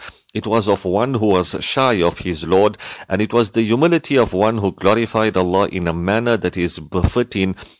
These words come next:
of His Majesty. So this was the humility of the Prophet sallallahu alaihi wasallam. And irrespective of how proud people ever were in this world, every one of them were all not, were all slaves of Allah subhanahu wa ta'ala. And every single person,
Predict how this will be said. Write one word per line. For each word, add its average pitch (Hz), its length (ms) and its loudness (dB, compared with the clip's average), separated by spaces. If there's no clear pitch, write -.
of 104 160 0
His 92 240 -4
Majesty. 90 760 0
So - 160 -2
this 190 240 2
was 120 420 2
the 95 600 -4
humility 98 540 0
of 82 160 0
the - 80 -4
Prophet - 340 -4
sallallahu 82 560 0
alaihi 85 360 0
wasallam. 82 540 0
And 113 120 -4
irrespective 143 720 0
of 98 160 0
how 117 360 2
proud 110 440 -2
people 117 400 -2
ever 123 420 0
were 104 320 2
in 92 220 -6
this 87 240 -4
world, 98 400 2
every 151 320 0
one 113 300 2
of 87 220 -2
them 101 240 -2
were 87 260 0
all 113 240 0
not, 92 600 -4
were 92 260 -2
all 117 320 0
slaves 117 560 -2
of 90 160 -4
Allah 90 240 0
subhanahu 85 560 -4
wa 80 140 0
ta'ala. 80 320 0
And 82 180 -6
every 131 320 -2
single 113 400 -4
person, 104 460 -2